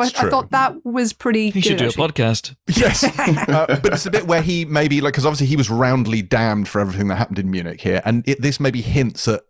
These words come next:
Speaker 2: that he was more in on what was happening than we thought. And actually it all played according to his larger plan, which may or may not be true. But I thought this was interesting. There is perhaps, there's a bit of a, you know, will we or won't we kill Hitler plot going on in here. And again, we know they didn't.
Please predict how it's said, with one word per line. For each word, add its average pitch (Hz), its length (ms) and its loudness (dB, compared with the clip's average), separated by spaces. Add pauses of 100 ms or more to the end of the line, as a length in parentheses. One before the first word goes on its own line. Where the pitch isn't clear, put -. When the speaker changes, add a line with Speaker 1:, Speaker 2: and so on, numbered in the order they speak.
Speaker 2:
that 107 180 -4
he 120 240 0
was 110 220 0
more 113 420 2
in 120 180 2
on 107 160 2
what 104 180 0
was 101 120 -6
happening 98 640 -4 (220)
than 98 160 0
we 104 80 0
thought. 104 260 0
And 104 80 -2
actually 107 460 -2
it 110 120 0
all 110 120 0
played 107 460 0
according 101 500 -2
to 101 140 -4
his 98 180 -2
larger 98 320 -2
plan, 95 340 -4 (180)
which - 160 -4
may 220 140 2
or 135 60 2
may 117 120 0
not 104 180 -2
be 101 80 -4
true. 92 260 0 (260)
But - 200 0 (160)
I 202 80 2
thought 208 200 -2
this 143 100 -2
was 123 100 0
interesting. 135 340 -2
There 156 140 0
is 143 140 -2
perhaps, 139 320 -4
there's 143 200 0
a 147 40 0
bit 170 120 0
of 147 80 -2
a, 127 220 2
you 127 120 0
know, 117 200 2
will 131 260 0
we 123 120 2
or 117 60 2
won't 113 180 0
we 113 60 -2
kill 113 280 -2
Hitler 123 300 -2
plot 120 260 -4
going 123 240 0
on 120 120 0
in 113 80 0
here. 120 300 0
And 104 120 -2
again, 104 340 0
we 104 140 2
know 92 220 2
they 92 160 -4
didn't. 110 360 0